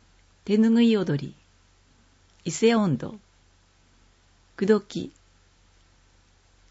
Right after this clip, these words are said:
各演目の上演。写真があります。演目、口説き。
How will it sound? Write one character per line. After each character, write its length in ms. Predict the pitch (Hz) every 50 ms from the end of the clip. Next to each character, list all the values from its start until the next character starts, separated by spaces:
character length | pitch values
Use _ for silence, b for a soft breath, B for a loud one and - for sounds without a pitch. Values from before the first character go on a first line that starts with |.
| _
各 320 | - 240 254 - - 202 185
演 160 | 185 180 185
目 220 | 185 175 - -
の 200 | 175 196 190 - -
上 280 | 151 143 175 170 165 151
演。 240 | 147 143 143 - - _ _ _ _ _ _ _ _ _ _ _ _ _ _ _ _ _ _ _ _ - - - _ _ _ _ _ _ _ _ _ _ _ _ _ _ _ _ _ _ _ _ _ _
写 160 | - - 220 208
真 260 | - - 269 269 254
が 80 | 247
あ 60 | 233 226
り 100 | 214 202
ま 140 | 202 196
す。 240 | - - - - - _ _ _ _ _ _ _ _ _ _ _ _ _ _ _ _ _ _ -
演 220 | 208 226 240 233
目、 400 | 226 226 226 - - 208 - - - _ _ _ _ _
口 180 | - - - 202
説 120 | 202 185
き。 280 | - - 185 180 165